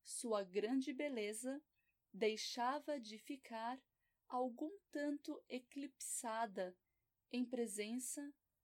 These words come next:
das formas puras e corretas, da nobre singeleza e dos tão naturais e modestos ademanes da cantora. Todavia,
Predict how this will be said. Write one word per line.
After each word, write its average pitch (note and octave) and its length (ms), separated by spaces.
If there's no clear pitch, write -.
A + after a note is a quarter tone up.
das G#3+ 300
formas G#3 640
puras D#4 560
e C#4+ 100
corretas, G#3+ 960
da G#3 160
nobre B3 580
singeleza A3+ 1200
e C#4 100
dos C4 320
tão E4+ 320
naturais A#3+ 920
e D4+ 100
modestos A#3 1040
ademanes A#3 1040
da G3 140
cantora. F#3+ 760
Todavia, F#3+ 840